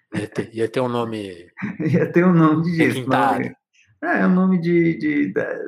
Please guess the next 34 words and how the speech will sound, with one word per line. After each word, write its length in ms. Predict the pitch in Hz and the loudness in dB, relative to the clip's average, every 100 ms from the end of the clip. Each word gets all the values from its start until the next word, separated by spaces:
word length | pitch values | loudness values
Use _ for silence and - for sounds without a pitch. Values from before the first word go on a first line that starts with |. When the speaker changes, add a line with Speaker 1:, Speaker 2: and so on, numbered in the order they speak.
| - | -2
Speaker 2:
das 260 | 120 117 117 | 2 4 2
mu-, 260 | 120 127 | -2 -2
de 120 | 104 | -4
uma 140 | 127 131 | -2 2
das 200 | 120 113 | 2 2
músicas 580 | 113 123 135 - 110 95 | -2 -4 -8 -10 -10 -10
e 60 | |
tal, 380 | 117 117 113 139 | -6 -2 0 0
mas 240 | 135 135 143 | -2 -4 -4
aí 460 | 139 147 170 175 - _ _ _ - | -4 -2 -4 -6 -12 _ _ _ -18
eu 60 | |
fiquei 220 | - 165 156 | -4 -2 -2
Speaker 1:
Mas 80 | - | 0
Speaker 2:
tão 120 | 185 | 2
Speaker 1:
falou, 260 | 214 214 214 | 2 2 0
"Hum." 200 | 131 143 | -6 -4
Speaker 2:
confuso, 1000 | 165 151 - - 160 180 196 170 196 180 - - | -2 -2 -6 -6 -2 0 0 -2 -4 -6 -12 -6
tão 220 | 165 190 | -2 -2
confuso, 580 | 180 170 - - 165 165 | -4 -8 -8 -6 -4 -4
assim, 240 | 160 175 | -6 -6
tipo, 260 | 165 - - | -6 -10 -14
"Cara, 260 | - 175 170 | -6 -2 -2
não, 300 | 165 156 151 | -2 -4 -6
não, 200 | 139 117 | -6 -4
não. 340 | 113 104 95 95 _ _ _ _ | -4 -4 -6 -8 _ _ _ _
Vamos, 320 | 131 151 143 - _ _ _ | -8 -8 -8 -16 _ _ _
não 200 | 127 131 | -8 -2
vai 180 | 143 139 | -2 -2
ter, 220 | 120 92 - - | -6 -8 -10 -16
não 180 | - 117 | -10 -6
vai 140 | 117 107 | -4 -4
ter, 420 | - 104 117 120 | -4 -2 -2 -2
não 240 | 117 120 | 0 2
é", 240 | 123 123 | 2 0